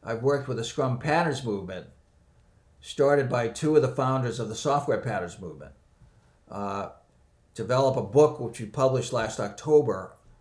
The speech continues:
on Scrum patterns. And the patterns I focused on myself were the patterns that make teams hyper-productive. How do you get really high-performing teams? And there are eight or, eight or ten of those patterns,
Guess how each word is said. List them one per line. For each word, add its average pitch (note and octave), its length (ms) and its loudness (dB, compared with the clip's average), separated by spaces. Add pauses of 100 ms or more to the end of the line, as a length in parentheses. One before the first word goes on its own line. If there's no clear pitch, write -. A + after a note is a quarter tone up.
(120)
on G#2+ 160 -8
Scrum A#2+ 360 -6
patterns. B2+ 680 -6 (720)
And G#2+ 180 -6
the G#2+ 40 -6
patterns D#3+ 400 0
I C3+ 120 4
focused C3+ 500 -4
on A#2 220 -2
myself A#2 640 -2 (500)
were G#2 140 -6
the G#2 100 -4
patterns C#3+ 520 0
that A2+ 240 -2
make A2+ 300 -10 (300)
teams A#2+ 760 -4 (720)
hyper-productive. B2+ 720 -2
How B2+ 140 -4
do D3 100 0
you C#3 80 0
get C3 240 -2
really A#2 240 -6
high-performing A2 680 -8
teams? - 600 -16 (960)
And G#2+ 180 -8
there G#2+ 100 -6
are - 60 -8
eight D3+ 180 -2
or, - 140 0
eight C#3 160 -2
or D3 80 2
ten C#3 220 -4
of B2+ 80 -2
those A#2 200 -2
patterns, A#2 640 -4